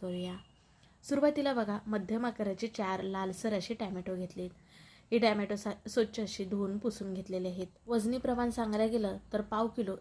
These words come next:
इतकी ही आपली टॅमॅटो आहेत. आता टॅमॅटो पाठीमागचा देठाचा भाग असतो ना, तो जरा आपल्याला कापून टाकायचा आहे आणि टॅमॅटो मधनं चिरून घ्यायचा आहे. टॅमॅटो ना आपल्याला असे कडक घट्ट घट्ट बघूनच घ्यायचे आहेत,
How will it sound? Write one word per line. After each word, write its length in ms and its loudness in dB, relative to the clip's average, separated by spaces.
इतकी 320 -6
ही 140 -2
आपली 320 -4
टॅमॅटो 340 -2
आहेत. 200 -8
आता 160 2
टॅमॅटो 480 2
पाठीमागचा 500 0
देठाचा 440 2
भाग 140 2
असतो 220 0
ना, 140 -4
तो 160 -2
जरा 200 2
आपल्याला 280 -2
कापून 340 -4
टाकायचा 380 -4
आहे 100 -4
आणि 200 -2
टॅमॅटो 340 -4
मधनं 280 0
चिरून 280 -4
घ्यायचा 260 -4
आहे. 160 -8
टॅमॅटो 320 6
ना 120 6
आपल्याला 380 0
असे 180 0
कडक 440 6
घट्ट 200 -2
घट्ट 260 0
बघूनच 500 0
घ्यायचे 320 -2
आहेत, 120 -4